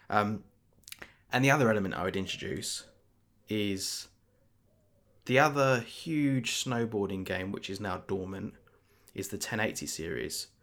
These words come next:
Uh, ten eighty snowboarding on the N sixty-four, ten eighty Avalanche on the GameCube. Now, that was the kind of more realistic counterpart to S S X. And Avalanche had some cool features, like you'd be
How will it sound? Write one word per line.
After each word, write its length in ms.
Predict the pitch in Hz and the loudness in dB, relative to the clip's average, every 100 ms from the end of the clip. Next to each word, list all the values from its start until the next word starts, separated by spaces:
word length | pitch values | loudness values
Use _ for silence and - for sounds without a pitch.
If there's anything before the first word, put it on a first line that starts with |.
| _ _ - | _ _ -8
Uh, 160 | 87 90 | -4 -4
ten 180 | - 117 | -4 -2
eighty 220 | 98 - | -4 -4
snowboarding 520 | - 101 92 98 90 87 | -6 -4 -4 -2 -4 -4
on 80 | 95 | -6
the 80 | 92 | -4
N 100 | 92 | -6
sixty-four, 720 | - - - - 95 92 95 - - _ | -8 -10 -12 -8 -4 -2 -4 -10 -20 _
ten 180 | - 110 | -4 -2
eighty 320 | 92 - 104 | -2 -4 -4
Avalanche 680 | 98 92 90 92 - - - - | -4 -4 -6 -6 -6 -10 -10 -8
on 200 | 98 95 | -6 -4
the 160 | 98 95 | -4 -4
GameCube. 640 | 98 101 95 - - - - - - - | -2 -2 -6 -8 -10 -12 -16 -20 -14 -2
Now, 60 | |
that 160 | 107 78 | 0 0
was 220 | 95 - - | -2 -8 -10
the 80 | - | -10
kind 320 | - 110 95 | -4 -2 -2
of 140 | 92 | -4
more 240 | 101 98 90 | -4 -2 -2
realistic 520 | 107 101 110 - - | -2 -2 -4 -6 -8
counterpart 800 | - 98 - - - 104 - - | -8 -6 -6 -8 -8 -6 -6 -6
to 460 | - 104 92 90 - - - - - | -6 -4 -4 -6 -12 -20 -20 -12 -4
S 220 | 101 104 | -2 -2
S 160 | 90 | -2
X. 480 | 98 78 - - - - - - - - | -2 -4 -6 -8 -8 -12 -20 -20 -16 -2
And 640 | 104 104 101 101 98 - - | 2 2 2 -2 -4 -8 -2
Avalanche 520 | 123 131 117 101 80 - | 0 0 0 -2 -4 -4
had 280 | 101 92 - - - - - - - - - | -4 -6 -12 -20 -20 -20 -20 -18 -18 -20 -14
some 260 | - 127 104 | -4 -2 -2
cool 220 | - 113 | -2 -4
features, 480 | - 107 - 95 95 | -2 -4 -4 -6 -4
like 320 | 92 - - - | -6 -6 -10 -12
you'd 180 | 98 98 | -10 -8
be 160 | 92 | -10